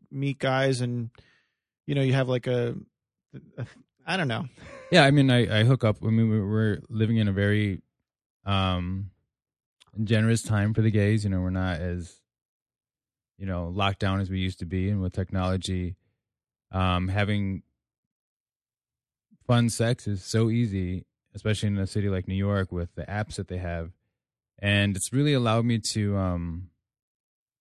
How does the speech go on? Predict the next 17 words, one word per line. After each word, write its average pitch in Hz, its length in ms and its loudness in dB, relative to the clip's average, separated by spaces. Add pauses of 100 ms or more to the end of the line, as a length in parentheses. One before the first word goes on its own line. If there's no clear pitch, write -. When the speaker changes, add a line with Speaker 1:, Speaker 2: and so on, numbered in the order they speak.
(260)
Speaker 2:
embrace 135 400 4
my 127 80 2
sexuality 107 800 -2
in 101 80 -8
a 104 40 0
way 101 140 0
that 98 280 -4 (420)
was, 101 160 -6
like, 104 140 2
a 98 60 0
lifetime 110 580 0
process, 104 460 -2
'cause 98 220 -6
being 107 220 -4
a 101 40 -4
gay 113 180 -2
person, 92 640 -2